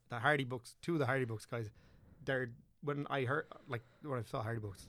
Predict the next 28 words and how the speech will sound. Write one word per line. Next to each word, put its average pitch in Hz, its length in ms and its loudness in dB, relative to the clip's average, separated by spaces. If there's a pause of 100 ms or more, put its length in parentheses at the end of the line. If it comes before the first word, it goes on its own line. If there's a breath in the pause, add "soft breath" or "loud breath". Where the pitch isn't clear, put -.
(140)
became 110 180 -6
obsessed 104 400 -8
and 107 100 -10
found 113 220 -4
out 104 80 -6
the 110 60 -12
two 110 160 -8
lads 101 260 -8 (880)
were 113 120 -2
blowings. 127 420 0 (100)
And, 117 120 2
like, 113 160 0
that's 120 200 0
literally 123 300 0
me, 117 160 2 (180)
like, 117 240 -4 (640)
coming 147 180 2
into 113 200 0
a - 20 -8
small, 120 500 -2 (1700)
tight-knit 131 480 2 (480)
community 107 380 -2 (1700)
where 117 320 -2
everyone 123 460 2
is 117 80 -4
related 117 400 -2 (1080)
at, 110 120 -6 (320)
like, 104 80 -10